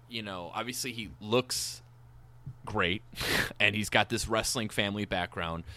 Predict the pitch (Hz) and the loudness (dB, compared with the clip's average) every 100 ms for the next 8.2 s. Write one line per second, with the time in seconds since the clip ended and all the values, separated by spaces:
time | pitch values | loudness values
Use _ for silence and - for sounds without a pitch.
0 | - - - - 131 117 123 110 - 135 | -14 -16 -6 -4 -2 -4 -4 -8 -8 -2
1 | 117 107 101 143 - 143 120 117 107 95 | -2 -2 0 0 0 0 2 2 0 -2
2 | 90 92 92 - - - - - - 113 | 0 2 2 0 -4 -4 -4 -6 2 6
3 | 104 98 92 95 87 85 82 - - - | 6 6 2 2 2 2 0 -4 -8 -2
4 | 120 104 92 85 80 - - - - - | 0 2 2 0 -2 -6 -14 -20 -20 -20
5 | - - 135 120 - 113 - - 120 101 | -16 -4 -2 0 2 2 0 -2 0 0
6 | 95 87 82 80 - 104 - - - - | 0 0 -2 -4 -6 -8 -6 -8 -4 2
7 | 453 466 - - 339 - - 175 - 147 | 4 4 6 6 6 4 4 4 2 0
8 | 113 98 | 0 -2